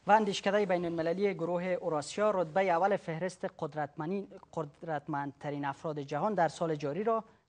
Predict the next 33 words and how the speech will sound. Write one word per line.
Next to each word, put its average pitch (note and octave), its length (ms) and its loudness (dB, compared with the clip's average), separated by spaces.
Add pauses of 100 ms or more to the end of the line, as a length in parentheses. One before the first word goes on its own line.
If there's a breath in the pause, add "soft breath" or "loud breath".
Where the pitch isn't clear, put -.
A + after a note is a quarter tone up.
(140)
به D3+ 120 4
هیچ E3+ 320 -4
کس F3 340 0
نوبادی D#3 560 0 (320)
اختصاص C#3 500 -4
داد. A#2+ 200 -4
هیچ E3+ 240 -2
کس G3 300 6 (260 soft breath)
منعکس E3 380 0
کنندهٔ E3+ 320 0
یک E3 260 0
جهان E3+ 360 0
بدون D#3+ 460 -4 (140)
رهبر C#3+ 400 2
است. - 200 -10 (500)
به D#3 100 2
گزارش E3 380 2
پایگاه E3 400 2
خبری D#3+ 380 0
راشیا D#3 320 0
تودی، G#3+ 420 0 (300 soft breath)
یان F3+ 320 6
برمر، F3+ 320 6
رئیس E3+ 320 2
گروه F3 260 0
اوراسیا D#3+ 500 4
که F#3+ 100 0
اندیشکدهٔ D#3+ 560 0
سیاسی D3 380 -4
و D#3 140 2
بین C#3 220 0
المللی C3 340 -2
است، - 160 -6